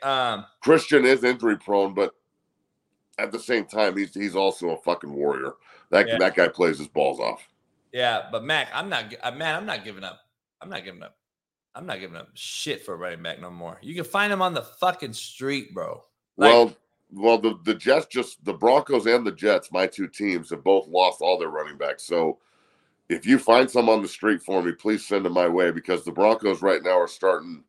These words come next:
Speaker 2: their running back room is Mac, Mac, uh,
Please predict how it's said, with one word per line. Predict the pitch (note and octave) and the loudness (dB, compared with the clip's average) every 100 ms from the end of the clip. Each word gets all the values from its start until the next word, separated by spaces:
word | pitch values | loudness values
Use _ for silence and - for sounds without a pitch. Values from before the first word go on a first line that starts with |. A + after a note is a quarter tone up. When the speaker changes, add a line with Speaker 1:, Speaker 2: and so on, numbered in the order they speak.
| _ | _
Speaker 2:
their | G2+ | 2
running | G#2+ A#2 A2+ | 4 4 2
back | G2+ G2+ | 0 -2
room | G2+ G2+ G2 | -2 -2 -2
is | E2 D2 - _ _ _ _ _ _ _ | -4 -6 -20 _ _ _ _ _ _ _
Mac, | D2+ F#2+ A2 B2 - - _ _ _ _ - | -8 -2 2 2 -2 -18 _ _ _ _ -10
Mac, | F2 G#2 A#2+ - | -2 2 2 0
uh, | G2 F#2+ F2+ E2+ D#2 | -2 0 0 -2 -6